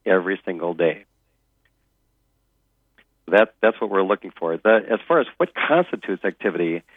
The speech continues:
it really is pretty broad-ranging. We know that, of course, most kids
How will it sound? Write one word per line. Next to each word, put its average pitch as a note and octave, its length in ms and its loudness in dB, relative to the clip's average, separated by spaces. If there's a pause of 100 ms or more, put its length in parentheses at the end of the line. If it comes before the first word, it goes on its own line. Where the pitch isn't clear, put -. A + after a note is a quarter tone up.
(240)
it A2+ 120 0
really C3 240 2
is A#2+ 180 2
pretty A#2 180 -4
broad-ranging. F2 800 0 (360)
We A2 140 -2
know A2+ 160 4
that, F#2+ 240 2 (580)
of F#2 100 -18
course, G#2 300 0
most A#2 360 -2
kids B2 200 2